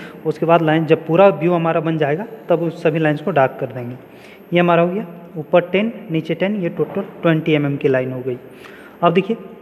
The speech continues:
ये लेंथ हमारा कितना माना गया है यहाँ, सौ एमएम, तो लेंथ को यहाँ से यहाँ तक इस एक्सिस लाइन पर सौ एमएम पर यहाँ पॉइंट मार्क कर लिया, सौ एमएम। ठीक है, अब देखिए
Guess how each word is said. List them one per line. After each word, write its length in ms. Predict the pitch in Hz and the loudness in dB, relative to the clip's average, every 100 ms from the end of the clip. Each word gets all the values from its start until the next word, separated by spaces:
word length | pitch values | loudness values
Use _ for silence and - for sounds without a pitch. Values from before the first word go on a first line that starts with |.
| - - - - - | -20 -20 -20 -20 -4
ये 140 | 165 175 | 4 6
लेंथ 260 | 156 180 | 6 4
हमारा 300 | 185 185 180 | 0 -2 -2
कितना 260 | 185 185 190 | -2 -6 -4
माना 280 | 175 175 185 | -2 -2 -2
गया 180 | 185 185 | -2 -2
है 60 | |
यहाँ, 180 | 180 220 - | -4 -8 -14
सौ 240 | - 170 | 0 2
एमएम, 200 | 131 113 - - - - - | 2 -6 -14 -18 -20 -20 -10
तो 80 | 151 | -4
लेंथ 260 | 147 175 185 | 0 0 0
को 180 | 190 220 - - - - - - - - - - - - - - - - - 160 | -8 -10 -10 -20 -20 -20 -20 -20 -20 -20 -20 -20 -20 -20 -20 -20 -20 -20 -10 0
यहाँ 180 | 151 | 2
से 160 | 160 180 | 2 2
यहाँ 200 | 165 160 | 0 0
तक 480 | 202 - - - 170 | -6 -12 -20 -16 -10
इस 140 | 151 | -6
एक्सिस 340 | 151 - 175 160 | -6 -6 -8 -2
लाइन 160 | 156 | 0
पर 180 | 156 202 | 0 -6
सौ 300 | - - 165 | -10 -4 0
एमएम 180 | 160 156 | 2 0
पर 160 | 147 202 - - - - - - | -2 -6 -8 -20 -20 -20 -20 -6
यहाँ 240 | 147 147 185 - | -4 -4 -8 -4
पॉइंट 240 | 156 139 131 | 0 0 0
मार्क 260 | 123 113 - | -6 -8 -10
कर 120 | 120 | -12
लिया, 260 | 123 117 - - - - - - | -10 -14 -16 -20 -20 -20 -20 -20
सौ 160 | - 143 | -4 -2
एमएम। 220 | 117 113 - - - - - | -2 -8 -16 -20 -20 -20 -4
ठीक 120 | 160 | -2
है, 80 | 190 - - - - - - - - - | -2 -6 -18 -20 -20 -20 -20 -20 -12 -2
अब 120 | 143 | 0
देखिए 240 | 127 120 | 0 -4